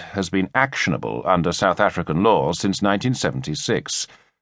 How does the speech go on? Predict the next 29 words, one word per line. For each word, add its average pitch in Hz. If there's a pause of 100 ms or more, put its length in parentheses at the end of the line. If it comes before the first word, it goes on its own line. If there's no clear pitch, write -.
(500)
There 151
were 165
nine 185
conflicts 85
between 98
the 90
Xhosas 90
and 80
the 78
white 76
settlers, 73 (480)
now 147
known 80
as 92
the 92 (120)
Xhosa 92
Wars. 80 (1300)
The 151
first 214 (120)
Xhosa 107
War 85
is 123
recorded 123
as -
having 117
begun 127
in 95
seventeen 117
seventy-nine. 80